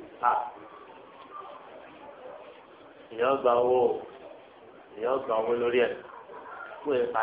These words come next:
jọ rí. Wọ́n bá ti rí pé nǹkan yẹn, wọ́n padà lọ bo yẹn, kì í ṣe pé wọ́n tà á. Àtẹ́nìkan jogún rẹ̀, àti wọ́n sàtọ́lẹ̀ rẹ̀ fẹ́nìkan pé nù,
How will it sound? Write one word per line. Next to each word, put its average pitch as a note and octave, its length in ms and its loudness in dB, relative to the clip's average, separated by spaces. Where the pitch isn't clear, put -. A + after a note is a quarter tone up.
jọ A#2 200 0
rí. A#2 200 0
Wọ́n C#3 180 2
bá F3+ 100 12
ti F3 140 6
rí E3+ 100 2
pé F#3+ 120 6
nǹkan D#3 300 4
yẹn, C#3+ 240 10
wọ́n E3 180 4
padà D3 220 10
lọ D3+ 220 12
bo D3+ 240 6
yẹn, C#3+ 280 10
kì - 140 0
í D#3 60 6
ṣe D#3+ 100 2
pé F3+ 120 6
wọ́n G3+ 220 12
tà F3+ 120 12
á. D3 140 12
Àtẹ́nìkan F3+ 460 10
jogún F#3 360 12
rẹ̀, C#3 140 8
àti - 180 0
wọ́n G#3+ 180 12
sàtọ́lẹ̀ G3+ 480 12
rẹ̀ E3 200 10
fẹ́nìkan F#3+ 400 12
pé F#3+ 100 8
nù, F3 160 8